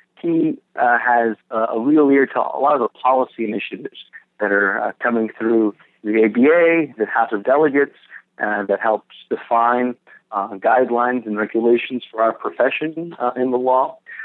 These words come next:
and things that also impact students so that we can advocate for certain positions, uh, get feedback from law schools and law students, and then,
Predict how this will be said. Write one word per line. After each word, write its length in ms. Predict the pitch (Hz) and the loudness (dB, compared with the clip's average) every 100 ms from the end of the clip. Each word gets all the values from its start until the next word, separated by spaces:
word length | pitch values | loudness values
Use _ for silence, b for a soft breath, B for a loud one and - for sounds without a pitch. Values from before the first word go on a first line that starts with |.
| B | B
and 280 | 113 117 110 | -8 -4 0
things 220 | 156 147 | 2 2
that 100 | 131 | 2
also 340 | 127 127 - 127 | 2 2 0 -2
impact 520 | 143 139 131 127 - - | -2 -2 0 -2 -2 -8
students 380 | 202 123 107 - _ _ _ - | -4 -2 -4 -8 _ _ _ -4
so 80 | 113 | 0
that 160 | 110 | 0
we 200 | 120 147 | 2 2
can 340 | 151 123 110 104 _ _ _ | 2 0 0 -4 _ _ _
advocate 480 | 123 127 135 - 135 - | 0 2 0 0 -4 -2
for 220 | 110 107 - | -2 -2 -4
certain 200 | 139 135 | -2 -2
positions, 600 | - 117 143 - 143 143 139 _ _ _ | -2 0 0 0 -4 -4 -8 _ _ _
uh, 160 | - 101 101 - | -6 -6 -4 0
get 280 | 135 135 - - | 2 2 -4 -2
feedback 520 | 139 131 - 139 151 - | 0 0 0 0 -2 -6
from 300 | 120 113 107 - | -4 -4 -6 -2
law 440 | 117 123 131 117 104 131 | 2 2 2 -2 -4 -6
schools 260 | - 135 113 | -4 -6 -4
and 80 | 107 | -2
law 220 | 113 127 | -2 -2
students, 360 | - 131 127 - _ _ _ | -2 -2 -2 -6 _ _ _
and 140 | 107 110 | -2 2
then, 340 | 127 131 123 | 4 2 -2